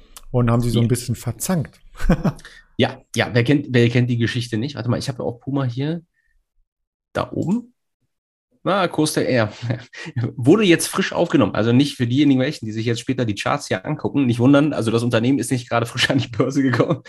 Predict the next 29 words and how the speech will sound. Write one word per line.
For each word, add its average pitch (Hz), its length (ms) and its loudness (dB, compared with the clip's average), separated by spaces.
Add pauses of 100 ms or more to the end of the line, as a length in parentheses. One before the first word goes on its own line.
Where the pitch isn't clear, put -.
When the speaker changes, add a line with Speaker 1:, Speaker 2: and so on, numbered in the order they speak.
Speaker 2:
<laughs> 285 140 -4
sondern 131 340 -2
die 113 60 -6
gibt's 143 160 -6
da 127 100 -2
schon 120 200 -2
ein - 20 -2
bisschen 120 240 0
länger. 131 280 0 (260)
Die 113 60 -4
Kurshistorie 147 600 2
hier, 147 300 2 (260)
die 113 100 -4
ist 131 160 0
deswegen 131 500 4
abgeschnitten, 131 760 -2
ähm, 113 240 -2 (160)
weil 156 520 0 (320)
die 120 100 -6
Kurshistorie 135 600 -2
ab - 180 -10
dem 131 160 2
Zeitpunkt, 139 500 -4
ab - 220 -6
dem 135 340 6
die 117 320 -4
Aktie 127 500 0
beziehungsweise 113 600 -2
das, 104 300 -4